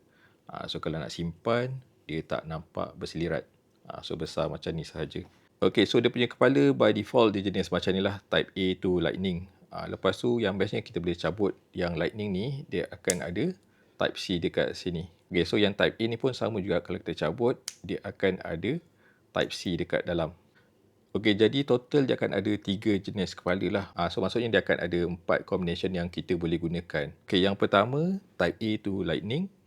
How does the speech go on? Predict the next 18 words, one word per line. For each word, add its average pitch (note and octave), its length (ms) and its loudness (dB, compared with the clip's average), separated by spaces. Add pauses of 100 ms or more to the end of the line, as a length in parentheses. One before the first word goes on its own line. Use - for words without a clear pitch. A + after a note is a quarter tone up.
Okey, G2+ 160 0
combination F#2+ 480 2
yang F#2+ 80 -2
kedua, A#2+ 400 2 (240)
type - 320 0
A G#2 100 0 (300)
to A#2+ 160 0 (160)
type - 160 -2
C. E2 320 -6 (200)
Okey, - 160 -6
kalau F#2+ 160 0
kita A2+ 160 -6
cabut A2 240 2
yang G2 240 2
type F2 320 2
A G2+ 160 -2
ni F#2 80 -2
pula, F2+ 320 0